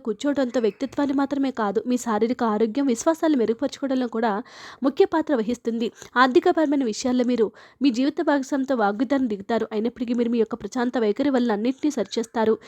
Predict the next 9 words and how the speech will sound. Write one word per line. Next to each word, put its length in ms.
ఇంట్లో 280
పండుగలు, 460
పబ్బాలు, 400
వేడుకలు 380
జరపాలి. 380
ప్రేమలో 360
మీకు 160
ఇది 160
చాలా 200